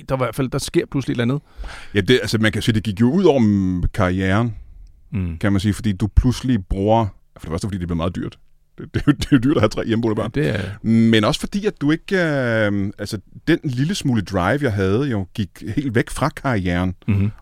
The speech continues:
Speaker 2: og fokuserede kun på, på de her børn. Pludselig var det ikke så vigtigt at lave stand-up, pludselig var det ikke så vigtigt at lave T V-programmer, pludselig var der ikke, der var ikke rigtig noget, der var vigtigt
Speaker 1: Mm.
Speaker 2: længere. Og det havde ikke været særlig vigtigt før, og så nu blev det altså slet ikke vigtigt.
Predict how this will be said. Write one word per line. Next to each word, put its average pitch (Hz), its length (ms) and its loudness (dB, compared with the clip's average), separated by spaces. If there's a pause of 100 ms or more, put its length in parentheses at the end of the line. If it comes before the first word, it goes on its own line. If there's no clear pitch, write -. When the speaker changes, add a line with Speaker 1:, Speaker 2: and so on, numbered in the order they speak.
Speaker 2:
og - 100 -2
fokuserede 95 400 0
kun 90 320 0
på, 87 360 0
på 92 80 0
de 87 140 -4
her 90 140 -2 (280)
børn. - 240 -4 (280)
Pludselig 95 220 -6
var 87 80 2
det 85 60 0
ikke 85 140 -4
så 90 60 -4
vigtigt 90 400 -2
at 101 80 2
lave 92 200 4
stand-up, 101 360 2
pludselig 107 200 -2
var 104 40 2
det 98 60 4
ikke - 80 0
så 104 60 -6
vigtigt 101 240 -2
at 98 60 2
lave 92 220 0
T - 80 -6
V-programmer, 101 460 -4
pludselig 110 180 -4
var 98 60 2
der 98 60 0
ikke, - 120 -6 (340)
der 85 60 -4
var 90 60 2
ikke 95 100 0
rigtig 113 140 0
noget, 110 120 6
der 135 60 2
var 113 80 4
vigtigt - 380 -4 (140)
Speaker 1:
Mm. - 80 0
Speaker 2:
længere. 117 220 2 (600)
Og 107 120 0
det 107 80 2
havde 101 120 4
ikke 120 80 0
været 135 140 4
særlig 117 180 2
vigtigt 120 220 0
før, - 360 -4
og 95 80 -10
så 117 100 0
nu 117 100 2
blev 135 160 4
det 85 140 -2 (360)
altså - 140 -16
slet - 360 -10
ikke 208 120 -8
vigtigt. - 340 -10